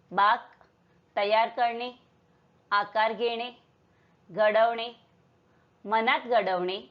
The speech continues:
बनवणे, चा भाग असणे, प्रत्यक्षात, अस्तित्वात आणणे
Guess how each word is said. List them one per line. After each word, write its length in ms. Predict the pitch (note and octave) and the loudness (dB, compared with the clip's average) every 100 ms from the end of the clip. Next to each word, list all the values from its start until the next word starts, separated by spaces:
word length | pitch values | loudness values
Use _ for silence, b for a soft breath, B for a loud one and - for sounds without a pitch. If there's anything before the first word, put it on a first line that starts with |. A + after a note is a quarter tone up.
| _ _ _ _ _ _ - | _ _ _ _ _ _ -4
बनवणे, 560 | F#3 G3 G#3 G#3 A3 B3 - _ _ _ b b b b _ - | -2 0 -2 -4 -8 -10 -18 _ _ _ b b b b _ -2
चा 160 | A3+ | 0
भाग 420 | G#3+ - F3 G3+ A#3 | 0 -4 -2 0 -2
असणे, 360 | A#3 A#3 B3 A#3 _ _ _ _ _ _ _ - | -6 -10 -12 -14 _ _ _ _ _ _ _ -4
प्रत्यक्षात, 640 | G#3 G#3 A#3+ A#3 - B3 - - _ _ _ _ b b b | -4 -2 -4 -4 -2 -4 -4 -20 _ _ _ _ b b b
अस्तित्वात 680 | - A#3 C4+ D4+ D4+ D4+ D4 | 0 0 -2 -6 -2 -2 0
आणणे 360 | G3+ F#3 F3+ | -2 -2 -4